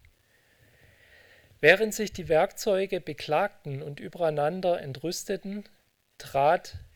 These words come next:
der Tischler in die Werkstatt, band sich die Schürze um und fing an,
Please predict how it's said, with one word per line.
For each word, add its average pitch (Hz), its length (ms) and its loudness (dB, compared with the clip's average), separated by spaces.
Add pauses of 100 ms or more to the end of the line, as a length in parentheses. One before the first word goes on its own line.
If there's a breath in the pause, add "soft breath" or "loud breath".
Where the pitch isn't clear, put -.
der 156 160 0
Tischler 165 520 0
in 139 100 -8
die 131 120 -8
Werkstatt, 120 680 -8 (640 soft breath)
band 208 260 6
sich - 200 -8
die 139 140 -6
Schürze 156 500 -6
um 151 280 -8 (420 soft breath)
und 143 160 -6
fing 208 280 -4
an, 165 460 -8